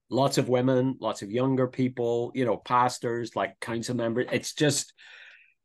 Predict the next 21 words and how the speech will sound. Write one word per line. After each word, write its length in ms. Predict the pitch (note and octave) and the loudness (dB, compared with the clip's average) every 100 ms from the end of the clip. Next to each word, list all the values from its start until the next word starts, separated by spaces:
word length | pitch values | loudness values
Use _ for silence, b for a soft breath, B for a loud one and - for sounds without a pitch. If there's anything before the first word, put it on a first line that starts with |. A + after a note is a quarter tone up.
| _ _ - | _ _ -8
I 80 | |
think 320 | C3 G3 A#3+ G#3+ | 0 4 4 4
for 180 | G#3 | 2
me, 240 | F3 D3+ D3 | 4 6 6
it's 200 | C#3 C3+ | 4 0
a 60 | |
window 480 | G#2+ A2+ A#2+ C3 A#2+ | -2 -2 0 0 0
on 140 | A2 G2+ | 0 -4
how, 340 | - A#2 A#2 A#2 _ _ - | -4 -2 -2 -4 _ _ 0
how 160 | B2+ B2+ | 0 0
people 600 | - B2 - B2 A2 A2 _ _ _ _ _ _ | -4 -6 0 0 2 -2 _ _ _ _ _ _
who 180 | C3+ C3 | 2 4
are 120 | A#2 | 4
not 320 | A#2 C3 D3 | 2 4 4
in 160 | C#3+ A#2+ | 4 2
my 180 | A2+ A2+ | 0 0
immediate 580 | A2 G#2 G#2 G#2+ G2 F2+ | 0 -2 -2 -2 -4 -4
world 560 | F#2+ F#2+ G#2+ B2 A#2+ _ - | -2 0 -2 -4 -8 _ -4
are 180 | A2 F#2+ | -2 -2
thinking. 560 | - G2 G#2+ B2+ B2 | -6 -6 -2 -4 -4
<laughs> 60 | - | -8